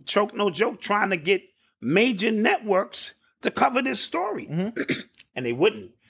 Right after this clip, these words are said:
Speaker 1: I remember him saying he talked to, uh, my son
Speaker 2: Mm-hmm.
Speaker 1: and a few other people, and no one because of their relationship.
Speaker 2: Yep.
Speaker 1: Now, when we look at, uh, Charlamagne tha God, guess who put out, um, uh, Mallory's book?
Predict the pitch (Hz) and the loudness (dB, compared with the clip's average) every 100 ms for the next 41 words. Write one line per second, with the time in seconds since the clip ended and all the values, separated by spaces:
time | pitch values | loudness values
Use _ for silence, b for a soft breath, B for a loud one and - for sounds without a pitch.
0 | - 131 139 160 156 147 156 - 170 165 | 0 2 2 2 0 0 0 2 2 4
1 | 151 143 143 165 156 - 156 131 143 139 | 2 -2 -2 -2 -2 -6 -6 -2 0 2
2 | 135 127 120 - _ B B B B B | 2 -2 -6 -10 _ B B B B B
3 | B B - 135 139 - 170 185 190 208 | B B 0 2 2 2 4 6 4 2
4 | 214 147 175 _ _ - 139 120 - 185 | -2 -4 -10 _ _ -8 -4 -2 2 4
5 | 196 208 - 208 - 208 190 190 _ _ | 4 2 0 -2 0 0 0 -2 _ _
6 | _ - 160 151 147 156 202 208 202 185 | _ -2 2 2 2 4 4 4 2 0
7 | 185 - 196 165 170 143 185 185 170 185 | -2 2 0 2 -2 4 4 4 2 0
8 | 175 214 247 - 220 165 - 170 147 - | 4 4 2 -4 -6 -6 -2 -2 -2 -2
9 | 107 143 165 165 170 175 180 190 180 160 | -4 0 2 2 2 2 2 2 2 0
10 | - - - - - 175 160 160 - 175 | -6 -20 -20 -20 -4 2 2 2 2 0
11 | 170 170 165 151 185 202 147 165 - - | 2 0 0 2 2 2 0 -2 -2 -2
12 | 190 160 156 - _ _ _ - 156 151 | 2 2 2 -4 _ _ _ 0 2 2
13 | 139 - 151 151 139 - 120 175 220 214 | -2 -4 -2 0 -4 -12 0 2 2 0
14 | 139 110 - - - | -6 -10 -10 -12 -14